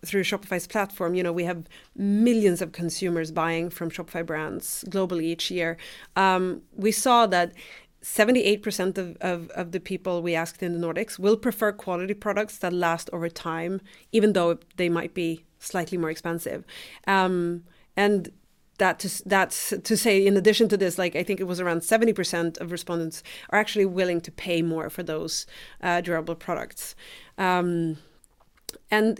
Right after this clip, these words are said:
you know, we, we can't talk about this without talking about Gen Z and the millennials, but in Sweden specifically, um, these groups are increasingly inclined to explore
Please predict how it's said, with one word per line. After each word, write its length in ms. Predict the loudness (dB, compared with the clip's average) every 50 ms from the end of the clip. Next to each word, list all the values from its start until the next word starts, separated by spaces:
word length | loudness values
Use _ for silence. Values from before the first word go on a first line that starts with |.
| -4
you 160 | 2 4 6
know, 180 | 6 6 6 2
we, 440 | 0 -2 0 2 4 4 4 2 0
we 200 | 0 0 0 0
can't 300 | 2 2 2 2 2 2
talk 160 | 0 -2 -2
about 140 | -2 -2 -2
this 180 | -2 -4 -4
without 240 | -2 0 0 0 -2
talking 240 | -2 -4 -4 -4 -4
about 200 | -4 -4 -4 -2
Gen 220 | -2 0 0 0
Z 440 | -2 -2 -2 -2 -2 -2 -2 -4 -8 _ _
and 100 | -2 0
the 60 | 0
millennials, 640 | 2 2 2 2 2 2 0 0 -2 -2 -2 -4 -6 -10 -14 -18 -20 -20 -20 -6 _
but 220 | 2 2 2 2 0 -6 -20 -20 -20 _ _ _ 0
in 120 | 2 2
Sweden 300 | 4 4 4 4 4 4
specifically, 800 | 2 0 -4 0 2 2 2 2 0 -2 0 0 0 0 -2 -4 -6 -10 -18 -18 -8 -2
um, 480 | 0 2 2 2 2 0 -2 -4 -6 -10 _ _ -20 -18 _
these 580 | -12 -8 -4 -2 0 0 2 0 0 -2 -4 -2
groups 280 | 0 0 0 0 0
are 60 | 0 0
increasingly 720 | 0 -2 -2 -2 -2 -2 0 0 0 0 0 2 2 0
inclined 440 | 0 -2 -2 -2 -2 0 0 -2 -2
to 40 | -4
explore 640 | -6 -8 -10 -10 -6 -4 -2 0 2 2 0 0